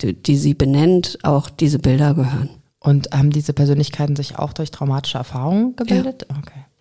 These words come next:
Speaker 1: Und das
Speaker 2: Ähm.
Speaker 1: siehst du auch bei dem, also bei einer in den Bildern siehst du's, ähm, ganz stark.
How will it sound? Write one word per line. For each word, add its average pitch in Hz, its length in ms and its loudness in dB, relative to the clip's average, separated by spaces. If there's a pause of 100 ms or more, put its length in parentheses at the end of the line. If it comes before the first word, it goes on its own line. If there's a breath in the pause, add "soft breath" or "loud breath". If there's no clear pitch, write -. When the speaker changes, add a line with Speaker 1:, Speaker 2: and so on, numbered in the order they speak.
(520 loud breath)
Speaker 1:
Und 196 140 0
das 196 100 2
Speaker 2:
Ähm. 151 40 -2
Speaker 1:
siehst 165 180 2
du 165 80 4
auch 175 40 0
bei 185 140 0
dem, 175 200 2 (140)
also 160 200 4
bei 160 140 0
einer 190 360 4
in 175 140 4
den 165 120 6
Bildern 160 360 2
siehst 160 240 0
du's, - 280 0 (560 loud breath)
ähm, 151 420 4 (160)
ganz 147 220 0
stark. 131 320 -2